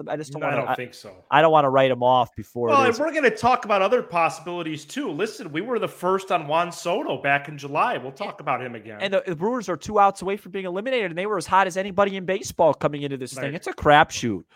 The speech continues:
Speaker 1: Winning a World Series is a crapshoot, and that's why I think Jed's bigger plan is to just be good every year and let the chips fall where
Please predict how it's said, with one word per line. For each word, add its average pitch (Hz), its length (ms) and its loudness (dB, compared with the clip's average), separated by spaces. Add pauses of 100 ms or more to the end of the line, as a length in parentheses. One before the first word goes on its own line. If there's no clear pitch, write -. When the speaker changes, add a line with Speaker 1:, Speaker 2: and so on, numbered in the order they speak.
(220)
Speaker 1:
Winning 214 220 2
a 262 80 0
World 208 240 0
Series 170 400 -4
is 147 80 -10
a 143 40 -6
crapshoot, 143 500 2
and 120 80 -12
that's 151 200 -8
why 175 140 2
I 151 40 -2
think 147 260 -12
Jed's 147 340 -4
bigger 170 320 -6
plan 131 500 -10 (240)
is 147 140 -10
to 143 100 -16
just 143 220 -12
be 143 80 -4
good 143 240 0
every 135 260 2
year 127 420 -2 (240)
and 131 140 -6
let 131 160 -2
the 117 60 -16
chips - 340 -8
fall 120 540 2 (280)
where 110 480 2